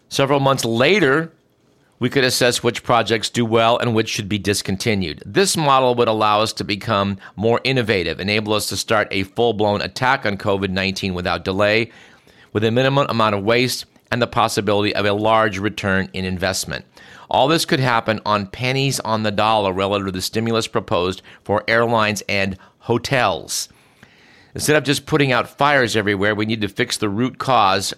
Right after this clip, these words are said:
of the problem and catch the arsonist. Strong words, words to outrage a person.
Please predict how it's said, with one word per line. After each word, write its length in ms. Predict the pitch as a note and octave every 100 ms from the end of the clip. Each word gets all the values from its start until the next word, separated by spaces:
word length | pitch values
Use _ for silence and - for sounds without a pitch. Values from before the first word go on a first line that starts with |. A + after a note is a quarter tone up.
| -
of 120 | G2
the 80 | G2+
problem 460 | - A2+ G2 G#2 G2+
and 200 | G2 G2
catch 360 | - A#2 G#2+ -
the 140 | A2
arsonist. 680 | G#2 G#2+ - F#2+ C#2+ - - - _ _ _ _ _ _ _ _ _ _ _ -
Strong 440 | - D3 D#3+ E3+
words, 500 | D3+ D3+ D#3+ D#3 - - -
words 440 | A2 D3+ D#3+ C3
to 120 | -
outrage 480 | C3 D#3 - B2+ A2
a 60 | G2
person. 500 | A#2 G2 - D2